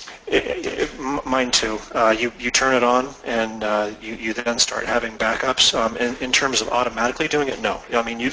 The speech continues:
you have to specify, yeah, start, start backing up this instance. Um, Brian, if you're playing with, like, the free tier, then, then starting doing your backups would actually start incurring cost.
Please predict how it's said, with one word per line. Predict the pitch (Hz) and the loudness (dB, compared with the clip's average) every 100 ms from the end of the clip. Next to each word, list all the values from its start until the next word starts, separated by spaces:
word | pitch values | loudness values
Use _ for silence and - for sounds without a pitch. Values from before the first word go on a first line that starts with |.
| - | -2
you | 120 113 | -4 0
have | 110 120 | 2 2
to | - | 4
specify, | - 120 113 - 120 110 | 2 4 4 4 2 0
yeah, | 104 110 | 0 2
start, | 104 123 107 - | 2 2 0 0
start | 117 113 | 0 0
backing | 113 104 104 | -4 -6 -10
up | 101 | -8
this | 107 110 | -4 -2
instance. | 104 - 123 - - - - - - | -2 -4 -2 -4 -4 -12 -12 -12 -6
Um, | 117 107 107 107 - | -4 -4 -6 -18 -2
Brian, | 127 120 | 0 2
if | 120 - | 0 -2
you're | |
playing | 127 131 120 | 2 2 2
with, | 113 | 0
like, | 117 | 0
the | - | -2
free | - - 127 | -4 0 0
tier, | - 110 101 95 - - - - | 0 -4 -4 -8 -12 -16 -16 -18
then, | 110 117 110 110 107 - | 0 2 2 0 -8 -8
then | 113 110 | -4 2
starting | - 127 120 113 | 2 4 2 0
doing | 117 107 | -4 -4
your | 104 | -4
backups | - 117 107 110 - | 2 2 2 0 -2
would | 117 | -2
actually | 110 - 107 | 0 0 0
start | - 107 113 | 0 -2 -4
incurring | 120 113 - 107 | -8 -6 -6 -4
cost. | 104 113 101 - - | -2 -2 0 -2 -2